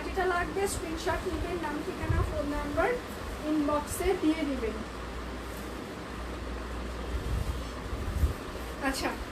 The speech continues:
এবার বেক্সি ফয়েল দেখায়, প্রচুর পরিমাণে সিকোয়েন্স অ্যাড করে দেওয়া আছে, হাফ হাফ। এটা হচ্ছে ড্রেসের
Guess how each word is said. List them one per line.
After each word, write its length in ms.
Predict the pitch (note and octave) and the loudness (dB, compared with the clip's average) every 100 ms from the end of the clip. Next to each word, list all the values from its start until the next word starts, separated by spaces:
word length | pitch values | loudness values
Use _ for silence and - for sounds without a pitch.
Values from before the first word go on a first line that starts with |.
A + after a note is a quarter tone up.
| - | 2
এবার 140 | D4 D#4 E4 | 8 8 6
বেক্সি 260 | D#4+ F#4 F4+ | 0 0 4
ফয়েল 240 | F4+ D#4+ D4+ D4+ | 8 8 8 4
দেখায়, 280 | D4+ F4 E4+ | 4 2 2
প্রচুর 260 | E4 G4+ G4+ | 0 0 0
পরিমাণে 320 | F#4+ F4+ F#4 - | 0 0 -2 -2
সিকোয়েন্স 420 | D#4+ - D#4+ D#4 D4 | -2 2 4 4 2
অ্যাড 160 | C4+ C4+ | 0 2
করে 140 | D4+ D4 C#4+ | 4 6 6
দেওয়া 160 | C#4 C#4 | 6 6
আছে, 180 | C4+ G4 - - - - | 4 2 0 -6 -8 6
হাফ 200 | D#4 D4+ F#4+ | 8 10 6
হাফ। 140 | - - - - - | 2 -2 -10 -8 -4
এটা 100 | C#4+ | 0
হচ্ছে 180 | D4+ D#4 D4+ | 0 0 2
ড্রেসের 340 | C#4+ - D#4 | 2 2 2